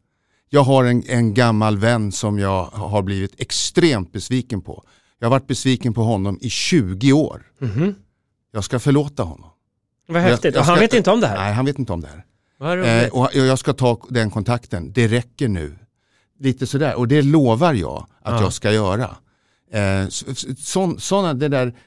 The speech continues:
Speaker 1: eh, och så ska jag bjuda över en granne en gång på hela året som jag aldrig skulle ha gjort annars. För när man kommer hem så är man trött. Jag vill inte, jag vill själv, jag kan inte få vara fred och jag ska gå och basta och jag kan, det är skönt. Jag ska titta på T V. Kan jag få bara sjunka ner? Så,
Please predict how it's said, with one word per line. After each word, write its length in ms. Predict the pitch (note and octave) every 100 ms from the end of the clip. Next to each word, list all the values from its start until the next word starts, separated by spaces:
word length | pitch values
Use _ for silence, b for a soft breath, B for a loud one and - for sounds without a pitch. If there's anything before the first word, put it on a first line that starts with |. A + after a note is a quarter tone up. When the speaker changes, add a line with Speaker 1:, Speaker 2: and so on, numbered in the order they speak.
| b
Speaker 1:
eh, 140 | C3 - b
och 180 | D3
så 120 | C#3 D3
ska 140 | -
jag 100 | C#3+
bjuda 260 | C#3+ C#3 C#3
över 360 | A#2+ A#2+ A2+ - b
en 160 | - B2
granne 580 | C3 C3+ G#2 G2+ A2 G2+ - _ -
en 360 | A#2 A2 G#2
gång 400 | F2+ E2+ D#2+ E2 F2 _ -
på 100 | F2+
hela 320 | A#2 F#2+ F2+
året 260 | E2+ D2+ -
som 120 | F2
jag 80 | E2+ -
aldrig 300 | A#2 E2+ E2
skulle 180 | F2+
ha 40 | E2+
gjort 180 | C#2+ F2
annars. 340 | E2 - - b b
För 140 | A#2 G2+ B
när 180 | B2 A#2+
man 160 | G#2
kommer 240 | F#2+ F#2+ F2
hem 160 | E2+
så 100 | E2+ D#2+
är 20 |
man 120 | D#2+
trött. 200 | - D#2
Jag 140 | E2+ D#2+
vill 140 | D#2+
inte, 180 | E2 E2+
jag 80 | E2
vill 120 | F2 F#2
själv, 200 | - E2 B B
jag 220 | - G#2
kan 140 | - F#2
inte 180 | - -
få 100 | F#2
vara 160 | C#2+
fred 300 | - G2 E2
och 60 | D#2
jag 120 | D2+
ska 120 | -
gå 100 | F2+
och 80 | F2+
basta 300 | F2+ F2+ -
och 120 | F2
jag 100 | D#2
kan, 280 | - F#2+ F#2
det 80 | G2+
är 60 |
skönt. 260 | F#2+ F2+ E2+
Jag 120 | G2
ska 80 | G2
titta 200 | G2+ G2
på 80 | F#2
T 80 | -
V. 60 |
Kan 100 | -
jag 100 | C3+
få 60 | A#2+
bara 140 | A2+
sjunka 300 | G2+ F#2 F#2
ner? 200 | F2+ E2+
Så, 200 | E2+ -